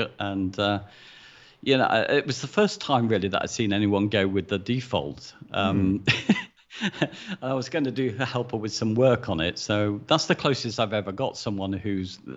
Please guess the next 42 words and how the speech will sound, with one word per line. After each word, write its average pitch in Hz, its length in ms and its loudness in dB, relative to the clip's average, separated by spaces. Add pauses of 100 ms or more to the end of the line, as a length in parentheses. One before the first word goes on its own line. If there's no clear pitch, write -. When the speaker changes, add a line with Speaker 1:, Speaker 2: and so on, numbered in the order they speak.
(100)
Speaker 1:
and 117 160 0
they, 117 100 4 (440)
they 151 80 0
were 147 200 0
really 151 220 2
stuck - 380 0
with 71 140 -4
it. 71 140 -2
It - 60 -12
was 104 140 -8
gonna 113 160 0
be 101 120 -4
quite - 260 0
difficult 98 340 -4
for 95 140 -10
them 92 140 2
to - 120 -10
change 101 460 2 (420)
their 85 240 2
theme, 82 500 0 (160)
but, - 340 -6
uh, 92 200 2 (580)
yeah, 165 180 4
I 147 80 4
guess 185 240 2
a 156 40 4
lot 151 160 2
of - 60 -4
people - 280 0
start 143 440 -8
with - 140 -12
that. 80 340 -8 (560)
Um, 110 280 -8
she - 160 -10
was 139 140 -4
doing 120 300 0
very 107 220 2
well 131 200 0
as - 160 -4
well 131 160 2
with 90 160 0
it. 87 160 0